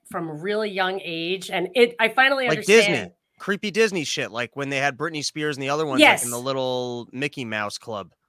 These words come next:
Speaker 1: Yes, and that's what I think, like, many are called, but few are chosen. I think they,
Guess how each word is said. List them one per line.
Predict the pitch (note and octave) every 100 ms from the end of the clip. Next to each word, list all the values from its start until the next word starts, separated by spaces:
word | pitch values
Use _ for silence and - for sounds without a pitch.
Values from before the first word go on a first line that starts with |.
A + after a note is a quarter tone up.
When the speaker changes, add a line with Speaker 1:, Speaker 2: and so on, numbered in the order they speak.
| _
Speaker 1:
Yes, | C#4 A#3+ - - -
and | B3+
that's | C4 B3+
what | C#4
I | B3
think, | B3 B3 A3
like, | F#3 - -
many | G#3+ A3 A#3+ B3 B3+
are | G#3+ G3 F#3 F#3 F3+ _
called, | - A3+ B3 F3+
but | F#3+
few | - A#3+ A#3+
are | A3
chosen. | - A3 G#3+ B3 C4 -
I |
think | F#3+ - -
they, | A3 G3 F#3+